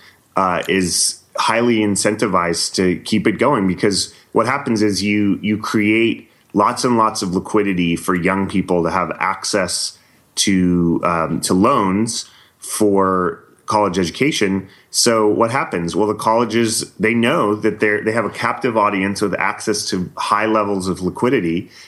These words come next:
so they raise their prices. And so then it's this up, this kind of negative spiral where then the people have to borrow more, and then the colleges know that there's more money available, so they raise their prices more. And now you have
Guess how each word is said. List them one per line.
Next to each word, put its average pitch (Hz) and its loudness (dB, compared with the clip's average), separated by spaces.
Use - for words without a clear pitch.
so - 0
they 113 4
raise 92 0
their - 2
prices. - -4
And 107 0
so 120 2
then 120 0
it's 117 -2
this - -2
up, 110 -2
this 107 0
kind 113 -2
of 90 -4
negative 104 0
spiral 110 0
where 92 -2
then 101 -2
the 98 -2
people 104 0
have 98 -2
to 98 -4
borrow 92 2
more, 113 0
and 98 0
then 98 0
the 98 0
colleges 101 0
know 101 2
that 101 0
there's 90 0
more 98 4
money 90 2
available, 85 2
so - -2
they 90 2
raise 92 2
their 92 2
prices 87 -2
more. 98 2
And 113 2
now 120 2
you 131 2
have 117 -2